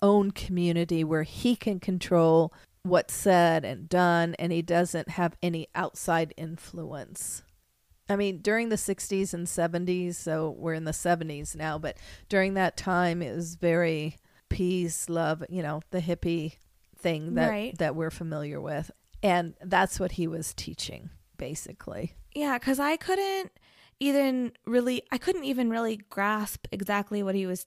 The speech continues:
Speaker 2: teaching from the documentary either. I just remember all of these people saving so much money, traveling across the globe to go just to see him. And I was like, "Okay, that's, he's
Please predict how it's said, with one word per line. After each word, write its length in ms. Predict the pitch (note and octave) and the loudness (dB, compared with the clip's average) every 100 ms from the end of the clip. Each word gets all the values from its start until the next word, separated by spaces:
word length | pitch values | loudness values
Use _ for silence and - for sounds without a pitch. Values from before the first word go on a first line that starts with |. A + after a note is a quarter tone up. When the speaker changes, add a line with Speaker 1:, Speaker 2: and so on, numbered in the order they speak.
| - | -6
Speaker 2:
teaching 760 | - C4+ A3 G3+ F3+ F3+ F#3 | 0 0 0 -2 -2 -4 -6
from 160 | G#3 G#3 | -2 -2
the 60 | F#3+ | 0
documentary 600 | G3 F#3 F#3+ F#3 F3+ F3+ | 0 -2 -4 -4 -4 -4
either. 380 | F#3+ F#3 F3 D3+ - | -2 0 0 -2 -2
I 100 | G3+ | 0
just 240 | A3 - | -2 -2
remember 480 | G#3+ G3 F#3+ F3 F3 - - - - - - | -2 0 0 -2 -4 -8 -20 -20 -20 -20 2
all 180 | C#4 C#4+ | 4 6
of 80 | A#3+ | 4
these 160 | B3 | 0
people 580 | - A#3+ G#3 F#3 F3+ - _ _ _ | 0 -2 2 2 0 -4 _ _ _
saving 480 | - A3+ G#3+ F#3+ - _ _ _ | 0 2 2 0 -4 _ _ _
so 340 | - - D4 C#4+ | -6 2 4 4
much 240 | B3+ - | 2 0
money, 460 | G#3 G3 E3+ E3 - | 0 0 -2 -6 -6
traveling 500 | - G3+ G3 G3+ G3 | -2 -2 0 -2 -4
across 460 | F#3 - B3+ C4+ - | -8 -2 0 0 -2
the 120 | G#3 | -8
globe 760 | G3 G#3+ A3+ G#3 F#3 E3+ F3+ - - - - - | -4 0 2 2 2 -2 -6 -12 -20 -20 -20 -6
to 140 | A#3+ | -2
go 340 | A3 A3+ A3 A3 | 2 2 4 2
just 500 | F#3 G#3+ A3 - - _ _ _ _ - | 2 2 2 -4 -12 _ _ _ _ -4
to 80 | F#3+ | 0
see 720 | - - - A#3+ C#4 C#4+ - | 0 0 0 2 4 4 2
him. 480 | - E3+ - D#2+ F#3+ - _ - - - | -8 -6 -6 -6 -8 -10 _ -20 -20 0
And 300 | A#3 A#3 A3 - - | 2 2 0 -4 0
I 140 | B3 | 2
was 180 | B3 A#3+ | 2 0
like, 260 | B3+ A#3+ - | -2 -2 0
"Okay, 340 | A#3 C4+ C#4 A#3+ | 2 2 0 2
that's, 420 | A3 G#3 - - _ _ - _ | 0 -2 -6 -10 _ _ -20 _
he's 180 | A#3 | -4